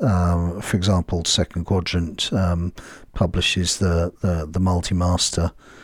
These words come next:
uh, extension, B D R for bidirectional replication. Uh, and that is available now as, uh, as just an extension to the database.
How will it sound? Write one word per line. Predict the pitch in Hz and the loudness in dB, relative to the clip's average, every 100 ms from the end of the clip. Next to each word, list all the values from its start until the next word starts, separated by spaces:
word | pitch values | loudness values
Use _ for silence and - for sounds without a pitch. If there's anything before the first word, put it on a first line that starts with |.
| - - | -20 -4
uh, | 104 95 - | 0 0 -2
extension, | 92 - - 95 85 - 80 - - | -4 -4 0 2 2 0 -2 -2 0
B | 98 | 2
D | 90 90 | 2 2
R | 87 | 2
for | 85 - 80 - - | 0 0 -2 -4 -4
bidirectional | 92 90 90 85 - - 82 82 | 0 2 2 0 -2 -4 -2 -4
replication. | - - 95 85 - 82 - - - - - 135 | -4 -4 -2 -2 -2 -8 -10 -20 -20 -20 -6 0
Uh, | 92 87 | 2 2
and | 107 98 | 2 4
that | 104 92 | 4 2
is | 95 85 | 0 0
available | 87 95 95 82 85 | 2 2 2 0 0
now | 90 90 92 92 | 2 4 4 2
as, | 90 - - | 2 2 2
uh, | 113 92 90 - | 2 2 0 0
as | 95 92 | 0 -2
just | - 98 - | -2 -2 0
an | 95 101 | 0 2
extension | 92 - - 107 101 - 104 | 0 -2 0 2 4 2 2
to | 101 101 | 2 0
the | 95 | 2
database. | 110 120 - - - - | 2 2 -2 -6 -6 -10